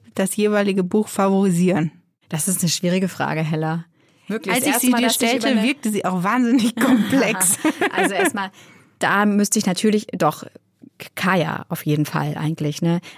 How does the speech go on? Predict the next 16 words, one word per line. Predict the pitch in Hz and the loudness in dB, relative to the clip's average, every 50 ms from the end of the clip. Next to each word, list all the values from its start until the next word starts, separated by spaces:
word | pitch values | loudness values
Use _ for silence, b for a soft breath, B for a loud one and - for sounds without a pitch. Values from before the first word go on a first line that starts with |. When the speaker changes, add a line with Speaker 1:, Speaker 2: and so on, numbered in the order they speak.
| B - | B -2
Speaker 2:
Also, | 202 180 202 208 196 | 0 2 4 4 2
aber | - 190 | 4 2
es | 190 185 | 2 2
ist | 214 233 220 | 2 2 2
natürlich | 247 220 - 233 220 208 - | 2 2 2 2 2 2 2
auch | 196 - | 0 0
die | - - - | 0 -2 0
einfachere | 180 202 214 - 233 208 208 196 196 185 | 0 0 0 0 0 0 2 2 2 2
Antwort, | 165 190 196 - - 202 196 - | 2 2 2 2 2 0 0 0
weil | - 185 185 | 0 -2 -2
Kaya | - 185 185 196 190 | 0 0 0 2 2
uns | 185 185 175 | 2 0 0
über | - 175 185 180 | 0 0 0 2
sechshundert | 175 185 190 - - 202 190 185 185 | 2 2 0 0 0 0 2 2 2
Seiten | 185 175 180 180 - 180 | 2 2 2 2 2 4
hinweg | 165 170 170 165 170 175 - - - | 4 4 4 2 0 -2 -2 -6 -16